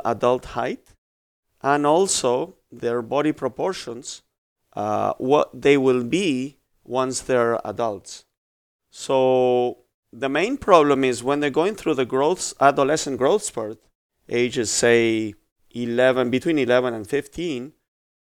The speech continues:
you have a change of proportions. The legs grow fast,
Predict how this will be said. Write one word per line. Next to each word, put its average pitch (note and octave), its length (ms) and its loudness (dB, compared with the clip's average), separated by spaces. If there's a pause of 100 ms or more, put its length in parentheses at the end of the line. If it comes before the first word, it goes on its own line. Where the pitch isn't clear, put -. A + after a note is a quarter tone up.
(300)
you D3 260 0
have D#3 320 4
a B2+ 440 6
change E3 440 0
of D#3 120 0
proportions. C3 640 -2
The G#2+ 80 -4
legs C3+ 340 0
grow D3 200 2
fast, C#3+ 560 0